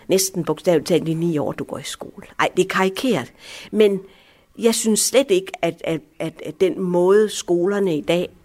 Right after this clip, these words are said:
mange steder er indrettet på, passer til de børn, der faktisk bor i Danmark i anno to-, øh, tyve tyve.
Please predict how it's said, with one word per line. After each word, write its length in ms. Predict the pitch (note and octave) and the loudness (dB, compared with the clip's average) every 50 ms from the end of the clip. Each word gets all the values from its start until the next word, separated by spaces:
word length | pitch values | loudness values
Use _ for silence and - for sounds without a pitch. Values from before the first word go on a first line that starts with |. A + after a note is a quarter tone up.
| _ - | _ -4
mange 380 | E3 E3 C#3+ C#3 E3 G3 A3+ | -2 0 2 4 4 2 2
steder 320 | A#3 - - E3+ D#3+ E3+ F3 | 2 0 0 0 2 2 2
er 60 | E3+ - - | 0 0 0
indrettet 540 | G3 G#3 A#3 A#3 - - - A#2 - G2+ - | -2 -2 -2 -2 -4 -6 -8 -8 -10 -12 -10
på, 360 | - F3 E3+ E3+ - - - - - - - _ _ - | -4 -2 0 0 0 -4 -8 -20 -20 -20 -20 _ _ -8
passer 420 | - - A#3+ A#3 - - C3 C3 - _ _ _ _ - | -4 -2 0 0 0 -2 -4 -8 -12 _ _ _ _ -4
til 220 | - G3 F#3+ F#3+ F#3 | 0 0 0 0 -2
de 100 | F#3 F3 | -8 -4
børn, 380 | - - F#3 F#3+ D#3 C#3 C#3 | 0 0 2 2 0 -2 -2
der 80 | B2 C3 | -4 -6
faktisk 540 | - - C3 B2 - - - C#3 - - - | -4 -2 -4 -4 -4 -8 -12 -12 -6 -2 2
bor 180 | F3+ F3 D#3 | 2 2 2
i 40 | C3+ | 2
Danmark 420 | - B2 C3 C#3 D#3 E3+ E3+ E3+ | 0 -4 -2 -2 -2 -2 -2 -2
i 80 | E3+ D3+ | -2 -2
anno 200 | D3 D3+ D3+ D3+ | -2 -2 -2 -4
to-, 320 | D3 - - E3+ C#3+ D3 - - - - | -6 -6 -6 -6 -6 -6 -8 -8 -4 -4
øh, 80 | E3 | -4
tyve 280 | D3+ - - E3+ D#3 D#3 | -4 -2 -2 -2 -2 -2
tyve. 380 | D#3 - - D#3 D#3 D#3+ E3+ | -4 -6 -6 -4 -4 -4 -6